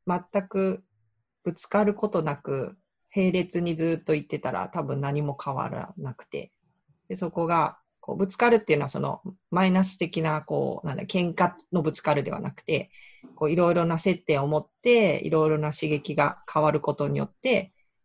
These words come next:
そこから新しいエネルギーが生まれてくるんじゃないかなと思っ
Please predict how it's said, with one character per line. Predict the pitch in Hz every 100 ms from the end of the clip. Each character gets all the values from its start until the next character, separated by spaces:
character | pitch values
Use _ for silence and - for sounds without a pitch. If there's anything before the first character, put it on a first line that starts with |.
| _ _
そ | - 185
こ | 156
か | -
ら | 151 143 - -
新 | 147 156 156
し | 143 165
い | 135
エ | 151
ネ | 165
ル | 175
ギ | 147 135
ー |
が | - - _ _
生 | -
ま | 143
れ | 143
て | 143
く | 147 151
る | 139
ん | 135
じ |
ゃ | 139
な | 131
い | -
か | 185
な | 226
と | 226 -
思 |
っ | -